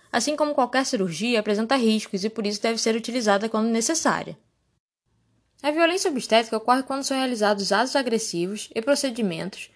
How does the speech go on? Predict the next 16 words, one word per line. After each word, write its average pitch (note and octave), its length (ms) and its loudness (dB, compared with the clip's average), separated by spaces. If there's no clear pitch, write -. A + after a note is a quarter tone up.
sem D4+ 180 -2
dar C#4+ 160 6
informações C#4 540 -2
devidas A3+ 420 2
à A3 80 2
mulher F#3+ 440 -2
e C#4 80 -4
sem C#4 240 4
a D4 80 4
sua C#4+ 200 2
permissão, C4+ 680 -2
como, C4 180 -6
por C#4 160 2
exemplo, F3+ 400 -2
ações A3+ 300 -2
físicas, F3 640 -4